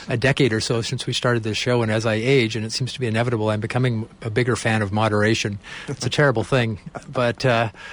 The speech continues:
I think that, uh, when you get a government in who's too far one way or the other, essentially nobody is well served, and it ends up having a boomerang effect at,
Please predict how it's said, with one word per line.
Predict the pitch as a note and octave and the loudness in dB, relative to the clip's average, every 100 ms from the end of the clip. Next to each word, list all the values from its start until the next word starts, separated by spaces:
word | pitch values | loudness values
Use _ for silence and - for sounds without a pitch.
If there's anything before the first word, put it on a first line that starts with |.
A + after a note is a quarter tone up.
| - - - | -18 -10 -6
I | |
think | C#3 E3+ D#3+ | 0 0 2
that, | C#3+ A#2 - | 0 -2 -4
uh, | C3+ | -4
when | B2+ D3 | -2 -2
you | C3+ | 2
get | E3+ | 2
a | |
government | E3+ D#3 D3+ C3 | 4 2 4 2
in | B2+ | 2
who's | B2 A#2 | 0 -2
too | C#3+ | -4
far | B2+ B2+ | 0 0
one | A#2 B2+ | 0 0
way | C3 A#2+ | 0 2
or | A2+ | 2
the | A#2 | 2
other, | A#2+ A2+ | 2 0
essentially | A2 B2+ B2 - A#2 | 0 0 -2 -2 -2
nobody | A2+ A2+ A2+ | 0 0 0
is | A2 A#2 | -2 -2
well | G#2+ | -4
served, | - C3 A#2 G#2+ | 0 2 2 0
and | G#2+ | -2
it | G#2+ | 0
ends | A2+ A#2 | 0 0
up | A#2 G#2 | 0 0
having | A#2 A2+ | -2 -2
a | G#2 | -2
boomerang | A2+ A#2 A2 G#2+ | -2 0 0 0
effect | G#2 A#2+ A2 | 0 -2 -2
at, | - | -4